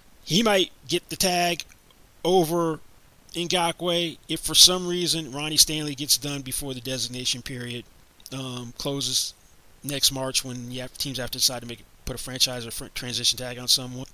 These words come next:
So Ngakoue could be the third option for the franchise tag, so he's pretty much assured of free agency, unless he just goes gangbusters and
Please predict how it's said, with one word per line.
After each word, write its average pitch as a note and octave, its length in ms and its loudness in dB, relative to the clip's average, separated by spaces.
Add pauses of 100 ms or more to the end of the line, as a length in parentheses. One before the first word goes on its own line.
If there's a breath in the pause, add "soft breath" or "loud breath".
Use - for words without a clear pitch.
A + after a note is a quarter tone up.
(100)
So A3 220 4
Ngakoue A#3+ 380 4
could A3+ 140 0
be A3 100 0
the G#3+ 100 -2
third B3 260 2
option E3 360 2
for F3+ 120 -4
the F3+ 60 -4
franchise F#3 540 2
tag, C#3 340 0
so D3+ 360 2 (460)
he's D3+ 160 4
pretty A#3 220 4
much A3 240 6
assured F#3 460 6
of A#2+ 100 -4
free D#3 240 -2
agency, B2 580 2 (460)
unless D#3 260 8
he E3+ 80 6
just D3+ 220 6
goes D3 240 0
gangbusters C3 1040 0
and A#2 280 -12